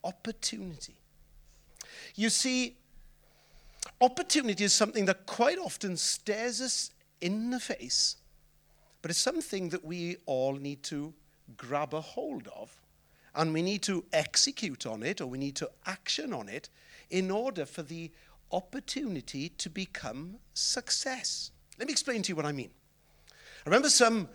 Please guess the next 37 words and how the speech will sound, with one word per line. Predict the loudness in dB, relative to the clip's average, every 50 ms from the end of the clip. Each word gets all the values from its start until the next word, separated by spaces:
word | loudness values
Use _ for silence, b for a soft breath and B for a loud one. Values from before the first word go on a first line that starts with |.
| B B B B B B
years | 2 6 8 10 10 10 10 8 6
ago | 2 2 4 4 4 4 4 2
when, | 0 0 0 0 0 -4 -6 -6 -6
uh, | -4 -2 -2 -2 -2 -4
we | -4 -4 -4 -2 -2 0
moved | 0 -2 -2 -4 -6 -6 -6
into, | -6 -6 -6 -6 -4 -4 -4 -6 -6 -10 B B B B B B
uh, | -4 -2 0 0 0 -2 -2
one, | -2 -2 -2 -2 -2 -4 -6 -8 -8 -8
uh, | -8 -8
property | -6 -4 -2 -2 -2 -2 -4 -6 -6 -6
that | -6 -6
we | -6 -6 -6
had | -4 -2 0 0 0 -2 -4 -8
in | -6 -6 -6 -4 -6 -8 -8 -10 -12 -6
Millo. | -2 0 2 6 6 6 6 4 0 -6
We'd | -12 -12 -12 -8
moved | -6 -6 -6 -2 -2
in | -2 -2 -2 -2
and | -6 -8 -12 B B B B B B
God | -4 -2 -2 -2
had | -2 0
granted | 0 0 0 0 -2 -2 0
us | 0 0 0 -2
the | -4 -6
opportunity | -10 -12 -12 -10 -8 -6 -4 -4 -4 -4 -6 -10
to | -10
buy | -10 -8 -8
a | -8 -8
parcel | -6 -4 -4 -4 -2 -2 -4 -4 -4
of | -6 -6
land | -6 -8 -6 -6 -6 -8 -8
and | -10 -12 -16 B B B B B B -14
build | -12 -10 -8 -8
a | -8
home | -8 -6 -6 -4 -4 -4 -4 -6 -6
there. | -6 -4 -4 -6 -6